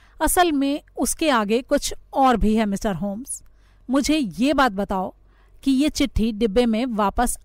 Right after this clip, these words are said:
आई कैसे। होम्स ने उन गहरी आंखों की चमक से मुस्कुराते हुए मुंह मोड़ लिया। फिर उसने कहा, "हमारे पास भी कुछ डिप्लोमेटिक राज होते हैं, सर, जिन्हें बताना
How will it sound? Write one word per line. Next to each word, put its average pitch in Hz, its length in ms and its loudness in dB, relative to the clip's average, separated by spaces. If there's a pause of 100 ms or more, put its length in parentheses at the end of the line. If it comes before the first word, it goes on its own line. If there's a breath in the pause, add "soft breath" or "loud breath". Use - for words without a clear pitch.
आई 240 220 2
कैसे। 208 380 -8 (1000)
होम्स 294 320 -2
ने 226 240 -2
उन 226 180 -2
गहरी 220 360 -2
आंखों 202 300 -4
की 220 120 -4
चमक 202 380 -4
से 190 300 -4 (100)
मुस्कुराते 208 640 -2
हुए 190 400 -4
मुंह 214 200 0
मोड़ 185 260 -4
लिया। 185 340 -10 (1120)
फिर 285 200 0
उसने 214 280 -2
कहा, 196 320 -6 (880)
"हमारे 254 380 2
पास 208 340 -2
भी 202 360 -4
कुछ - 340 0
डिप्लोमेटिक 214 600 -2
राज 196 280 -2
होते 190 240 -4
हैं, 196 140 -2
सर, 202 260 -8 (480)
जिन्हें 214 320 0
बताना 202 500 -4